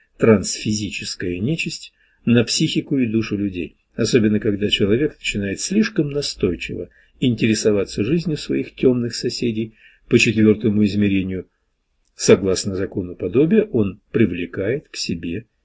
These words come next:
нечисть. Магия, спиритизм и прочие забавы – наиболее удобный канал для проникновения на земной план низших существ тонкого мира.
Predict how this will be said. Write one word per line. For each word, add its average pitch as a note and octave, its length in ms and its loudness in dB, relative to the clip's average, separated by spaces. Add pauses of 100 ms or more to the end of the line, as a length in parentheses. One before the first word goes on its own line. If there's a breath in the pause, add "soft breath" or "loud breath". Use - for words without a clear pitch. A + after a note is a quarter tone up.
(180)
нечисть. - 640 -2 (1600)
Магия, G#2 540 6 (220)
спиритизм A2+ 720 4
и F#2+ 60 2
прочие G#2+ 500 0 (100)
забавы – A2+ 580 0 (380 soft breath)
наиболее E3 480 6
удобный A#2+ 460 2
канал F2 340 -4
для F#2+ 160 -6
проникновения G2+ 800 -4 (220)
на A#2 120 2
земной F#2 300 0
план F2 340 -6
низших D3+ 400 -2
существ - 480 -4
тонкого G2+ 380 -4
мира. F2 360 -8